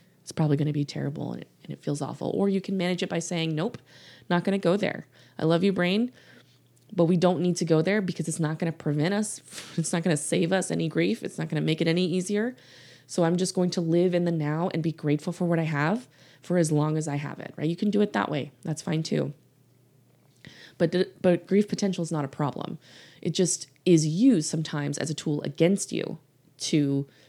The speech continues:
do the things you don't necessarily wanna do or aren't in line with who you're trying to become and the healthy relationships you're trying to build. And you wanna be just,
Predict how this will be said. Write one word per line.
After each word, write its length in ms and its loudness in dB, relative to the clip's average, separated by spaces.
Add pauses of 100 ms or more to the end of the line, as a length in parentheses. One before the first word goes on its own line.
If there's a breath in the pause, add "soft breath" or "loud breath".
(260 soft breath)
do 140 4
the 80 4
things 300 0
you 60 2
don't 200 -2
necessarily 500 -2
wanna 180 -2
do 220 2
or 240 -6
aren't 220 0
in 180 0
line 300 0
with 320 -8 (100)
who 120 -2
you're 160 0
trying 180 -8
to 40 -8
become 440 -4 (280 loud breath)
and 100 0
the 140 0
healthy 320 -2
relationships 560 -4
you're 80 -6
trying 160 -10
to 60 -8
build. 300 -8 (760 soft breath)
And 80 -2
you 80 2
wanna 120 0
be 140 2
just, 340 -8